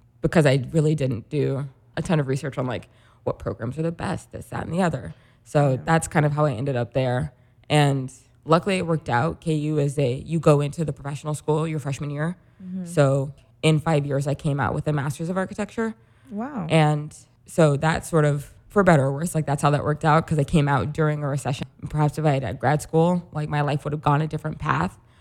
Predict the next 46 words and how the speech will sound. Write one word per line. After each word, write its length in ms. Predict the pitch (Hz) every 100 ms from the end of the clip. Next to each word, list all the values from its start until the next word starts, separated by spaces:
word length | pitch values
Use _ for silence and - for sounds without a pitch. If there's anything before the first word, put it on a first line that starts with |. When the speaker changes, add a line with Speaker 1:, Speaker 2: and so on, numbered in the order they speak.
| _ _
Speaker 1:
But 360 | 147 139 143 - - _ _ -
I 40 |
came 240 | - 180 170
out, 300 | 185 202 202
and 380 | 170 156 156 151 - _ _ _ _
there 200 | - 170
was 160 | 160 151 156
a 40 |
hiatus 600 | 151 156 143 190 - - - -
<laughs> 200 | 196 -
between 320 | 180 165 160
graduation 800 | 147 143 143 156 143 147 170 165
and 500 | 160 - 143 135 156 - _ _
me 260 | 160 156 127
ending 220 | 147 147
up 160 | 135
in 80 | 147
Chicago 500 | 139 156 156 156 160
and 120 | 156
working 280 | 143 139 151
where 100 | 143
I 80 | 139
do 180 | 143 143
now. 380 | 135 139 170 - _ _ _ _
But 360 | 151 139 135 - -
I 100 | 160
lucked 320 | 160 165 -
out 220 | 139 165
that 100 | 165
it 100 | 135
went 200 | 139 139
smoothly 540 | - 135 131 180 190 196 _ _
for 280 | - 151 143
as 220 | 151 147
little 200 | 165 165
as 100 | 151
I 80 | 147
knew 200 | 151 156
about 300 | 143 165 190
what 120 | 135
it 120 | 123
took 180 | - 143
to 60 | -
become 240 | 127 131
an 80 | 127
architect 580 | - - - 123 - -